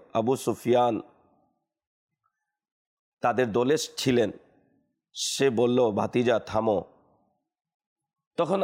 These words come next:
আবু সুফিয়ান তার কানে বলল, "মুহাম্মদ সাল্লাল্লাহু আলাইহি সাল্লামের কারণে আমরা যে অপমান ও অপদস্থ হয়েছি,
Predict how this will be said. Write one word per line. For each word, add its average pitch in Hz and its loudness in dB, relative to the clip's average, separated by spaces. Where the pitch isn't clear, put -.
আবু 139 0
সুফিয়ান 131 -2
তার 123 -2
কানে 123 0
বলল, 120 0
"মুহাম্মদ 123 -2
সাল্লাল্লাহু 131 0
আলাইহি 127 0
সাল্লামের 131 -2
কারণে 113 0
আমরা 190 0
যে 180 2
অপমান 156 0
ও 139 2
অপদস্থ 160 0
হয়েছি, 135 0